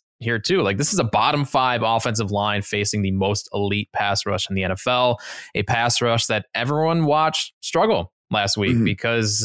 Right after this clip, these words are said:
Speaker 1: that Buffalo is excellent at protecting Josh Allen. Not the case here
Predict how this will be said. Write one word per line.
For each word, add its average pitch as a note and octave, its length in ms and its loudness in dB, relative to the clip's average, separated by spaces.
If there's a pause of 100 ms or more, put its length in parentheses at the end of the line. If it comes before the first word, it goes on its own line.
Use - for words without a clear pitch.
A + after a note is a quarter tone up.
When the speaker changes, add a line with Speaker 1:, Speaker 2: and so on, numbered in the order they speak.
(140)
Speaker 1:
that G#2 280 -2
Buffalo F3 360 2
is C3+ 160 2
excellent D3+ 480 0
at C3 120 -2
protecting C#3+ 460 0
Josh C#3 260 2
Allen. F2+ 400 -2
Not A2+ 260 0 (200)
the A#2+ 60 -4
case C#3+ 320 0
here B2 420 2